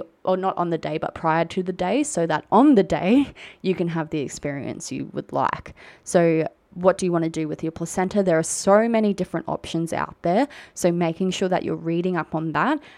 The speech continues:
and deciding the one that you think best aligns with your preferences.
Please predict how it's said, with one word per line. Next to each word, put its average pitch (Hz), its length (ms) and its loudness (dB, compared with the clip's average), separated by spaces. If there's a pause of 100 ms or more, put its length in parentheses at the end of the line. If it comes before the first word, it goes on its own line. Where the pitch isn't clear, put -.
(160)
and 165 300 -2
deciding 165 460 -4
the 165 80 0
one 160 220 -2
that 151 160 -8
you 165 360 -8
think 165 280 -8
best 160 260 -2
aligns 156 440 -4
with - 220 -10
your 165 140 0
preferences. 226 720 0